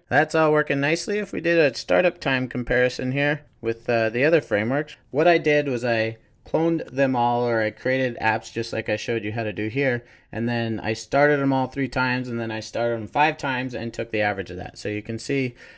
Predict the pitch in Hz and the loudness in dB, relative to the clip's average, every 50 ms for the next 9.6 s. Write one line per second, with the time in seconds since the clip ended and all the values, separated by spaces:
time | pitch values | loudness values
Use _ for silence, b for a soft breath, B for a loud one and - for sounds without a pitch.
0 | B B - 110 110 107 107 113 127 139 139 135 - 135 135 131 - 131 123 - | B B -10 -8 -6 -4 0 2 4 4 4 4 4 2 2 0 0 -4 -6 -6
1 | - 123 - - - 135 131 113 - - 135 131 131 127 - 101 101 127 139 147 | -6 -6 -4 0 0 2 2 2 0 0 0 0 0 0 -2 -4 0 2 2 2
2 | 143 139 143 143 143 139 131 107 98 - - - - 135 135 123 120 117 - - | 4 4 2 2 2 0 -2 -2 -4 -6 -10 -8 -4 -4 -2 -2 -4 -6 -6 0
3 | - 170 175 180 202 185 - b b b b b b b b - 113 107 107 104 | 2 4 4 4 2 -2 -8 b b b b b b b b -10 -8 -6 -6 -6
4 | 98 104 131 143 - 156 151 143 143 135 131 123 120 117 - - 135 135 131 131 | -4 -2 -2 -2 0 0 0 0 2 2 2 0 -2 -2 -2 -2 0 0 2 2
5 | 131 131 131 127 117 113 - - 117 113 110 - - - 123 127 117 - - - | 0 0 0 0 -2 -2 -2 -2 -2 -2 -2 -6 -8 -8 -8 -8 -8 -8 -4 0
6 | 113 117 120 120 - - 107 107 110 113 113 110 104 101 - _ - 139 139 135 | 2 4 4 2 0 -4 -4 -2 -2 -2 -2 -2 -2 -4 -4 _ 0 0 0 0
7 | 127 113 110 104 101 101 - - 98 107 - 113 110 107 110 120 120 - - 110 | 0 -2 -4 -4 -6 -6 -4 -4 -4 -4 -4 -6 -8 -8 -8 -8 -8 -8 -8 -8
8 | 113 117 113 107 104 98 - 107 120 123 120 - 113 101 104 104 104 104 101 101 | -6 -4 -4 -4 -6 -8 -8 -8 -6 -6 -6 -4 -4 -4 -4 -4 -4 -4 -4 -4
9 | 101 104 104 101 110 107 101 104 107 107 104 | -4 -4 -4 -4 -6 -8 -8 -8 -10 -10 -10